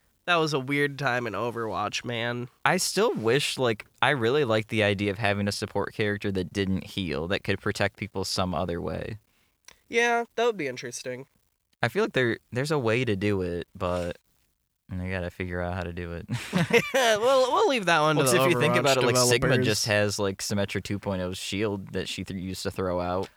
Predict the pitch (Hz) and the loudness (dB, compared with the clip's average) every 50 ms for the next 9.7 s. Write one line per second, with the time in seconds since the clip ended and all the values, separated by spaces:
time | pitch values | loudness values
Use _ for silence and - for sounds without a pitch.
0 | - - - 285 - - - 101 107 104 101 165 123 113 95 92 95 - 101 95 | -4 0 2 2 4 2 2 4 4 4 4 4 2 2 2 0 -2 -2 -4 -4
1 | - - 101 101 101 95 101 104 101 101 98 101 107 107 - - - - - 208 | -2 -2 -2 -2 0 -2 -4 -6 -6 -6 -6 -6 -6 -8 -10 -12 -10 -4 -2 -2
2 | 196 170 - - - - - 190 175 165 165 165 160 139 - - - - - 165 | -2 -4 -6 -10 -6 -2 -2 0 2 2 2 2 2 0 -2 -4 -4 -2 0 0
3 | 131 147 156 - - - 82 117 - - 101 104 101 98 95 90 85 90 104 113 | 2 0 0 -2 -2 -2 0 0 0 0 0 0 2 2 2 2 2 2 2 2
4 | - - - 208 - 254 - - - - 180 180 - 185 175 175 175 156 151 151 | 0 2 0 0 0 0 -6 -8 -4 -2 -2 0 2 2 4 6 6 6 6 4
5 | - 147 135 - - - 123 117 113 117 - 123 117 113 110 101 101 104 104 104 | 2 2 2 2 2 2 4 4 4 4 2 2 2 2 2 4 4 4 4 2
6 | 104 104 - 120 110 104 113 110 95 101 107 104 - - - 98 92 92 90 92 | 2 0 -2 -2 -2 -2 -2 -2 0 0 -2 -2 0 2 2 4 4 4 4 2
7 | 92 98 233 254 - - - 269 262 226 226 139 131 127 123 101 220 104 113 107 | 4 4 4 4 4 4 2 2 4 4 4 4 4 4 4 4 4 4 4 4
8 | - 123 113 101 104 110 - 120 117 123 - - 220 101 101 98 101 104 - 113 | 2 0 2 2 2 2 4 4 4 6 6 4 4 4 2 0 0 -2 -2 -4
9 | 104 98 101 113 - - 120 107 98 95 95 95 98 117 | -4 -2 -2 -4 -2 0 0 0 0 0 0 -2 -2 -4